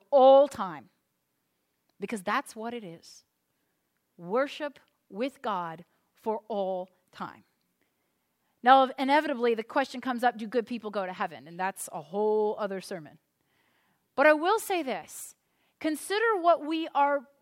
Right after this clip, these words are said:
shown in Scripture and in prophecy and by Jesus' words himself of what heaven is. It is unending worship with God the Father and God the Son and God the Holy Spirit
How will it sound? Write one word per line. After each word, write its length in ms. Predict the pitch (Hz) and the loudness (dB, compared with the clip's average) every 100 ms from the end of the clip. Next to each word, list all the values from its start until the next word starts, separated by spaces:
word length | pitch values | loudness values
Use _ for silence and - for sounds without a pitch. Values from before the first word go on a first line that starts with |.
| _ | _
shown 580 | - - 311 240 196 | -12 0 2 2 -2
in 160 | 220 233 | -10 -12
Scripture 460 | - - 302 - 240 | -10 -6 -6 -6 -8
and 100 | 220 | -6
in 80 | |
prophecy 600 | 214 269 269 247 - 202 190 | 2 2 2 -2 -10 -10 -8
and 140 | 226 | -2
by 160 | 233 214 | -2 -2
Jesus' 400 | 277 311 311 - | -6 -8 -10 -6
words 240 | 262 254 | -6 -6
himself 500 | 240 233 247 190 180 - - | -14 -6 -2 -2 -4 -16 -8
of 160 | - 202 | -6 -2
what 260 | 226 294 - | 4 2 2
heaven 360 | - 262 240 | -4 -4 -4
is. 380 | 175 - - - _ _ _ | -10 -16 -20 -20 _ _ _
It 100 | 254 | 0
is 100 | 247 240 | 0 2
unending 720 | 285 339 392 - 311 320 294 | 4 4 2 -4 -4 -2 -6
worship 520 | 240 226 - 170 165 _ _ _ _ | -4 -4 -4 -10 -12 _ _ _ _
with 320 | 185 233 320 | -8 -4 -4
God 240 | - 311 285 | 2 2 2
the 80 | 294 | -2
Father 460 | 247 208 196 190 | 0 0 0 -4
and 220 | 180 190 | -8 -6
God 240 | 208 247 262 | 2 2 2
the 100 | 269 | -6
Son 300 | - 208 190 | -6 -6 -6
and 120 | 190 | -6
God 220 | 208 208 | -2 -2
the 80 | 208 | -4
Holy 280 | 208 190 185 | -8 -10 -12
Spirit 480 | - 170 151 - | -14 -16 -16 -20